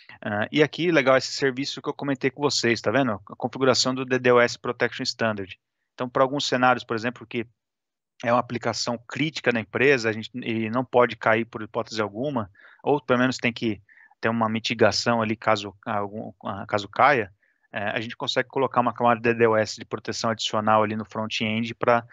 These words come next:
é, é, evitar ou diminuir ali bastante o risco de possíveis ataques de negação de serviço. Eu vou mostrar isso aqui na prática pra vocês, e daí eu já passo esses dois slides e a gente já vê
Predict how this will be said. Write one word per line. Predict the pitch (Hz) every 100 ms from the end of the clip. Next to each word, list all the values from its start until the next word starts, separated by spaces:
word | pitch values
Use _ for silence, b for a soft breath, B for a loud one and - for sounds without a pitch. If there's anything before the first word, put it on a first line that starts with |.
| B B _ -
é, |
é, | 104 107 104 101 101 101 95 95 101
evitar | - 117 139 - 110 123 135
ou | 120
diminuir | 113 113 117 113 117
ali | 117 113
bastante | 110 120 117 - 120 120 120 131
o | 127
risco | 113 117 117 -
de | 113
possíveis | - 120 - 110 113 110 - B B
ataques | 120 110 110 120
de | 110
negação | 113 113 104 113
de | 107
serviço. | - 117 98 92 - - _ _ _ _ _ _ _ _ _ _ _ _ _ _ _ _ _ _ _ _ _ _ _ _
Eu | 117
vou |
mostrar | 147 147 151
isso | -
aqui |
na | 143
prática | 123 127 120 123
pra | 113
vocês, | 110 - 135
e |
daí | 135 139
eu |
já | 135
passo | - 123 117 - 123
esses | - - 107
dois | 110 104
slides | 104 107 117
e | 127
a |
gente | 117 123 113
já | 113 110
vê | 107 110